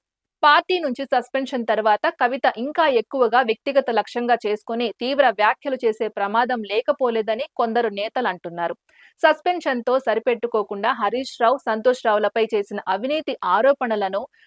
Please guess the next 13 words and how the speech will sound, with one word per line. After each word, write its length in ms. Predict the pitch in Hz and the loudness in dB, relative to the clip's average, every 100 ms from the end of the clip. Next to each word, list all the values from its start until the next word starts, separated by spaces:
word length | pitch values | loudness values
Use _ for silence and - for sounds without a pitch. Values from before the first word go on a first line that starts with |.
| _ | _
పార్టీ 340 | 294 302 - 339 | 6 6 4 -2
పెద్దలు 380 | 269 220 240 262 | -2 -2 -2 -2
ఎందుకు 380 | 208 240 294 | -2 -4 -6
ఖండించడం 680 | 277 220 214 285 277 - 240 | -6 -4 -2 -2 -4 -6 -2
లేదన్న 300 | 220 214 208 | 0 0 -4
ప్రశ్నలు 480 | - 208 214 285 262 | 0 -2 0 -2 -2
కూడా 300 | - 214 277 | 0 2 2
వినిపిస్తున్నాయి. 760 | 269 214 190 185 - 175 165 - _ _ _ 311 | 0 -4 -4 -6 -8 -4 -4 -6 _ _ _ 0
కవిత 280 | 330 370 330 | 2 2 0
సస్పెన్షన్ 580 | 240 226 254 240 247 | 0 -2 -4 -4 -4
నిర్ణయం 380 | 208 202 226 240 - | -4 -2 -2 -4 2
పార్టీకి 480 | 247 220 254 240 | 4 4 0 -6
తాత్కాలికంగా 840 | 233 202 214 - 254 240 233 226 | -2 0 0 0 -2 -2 -2 2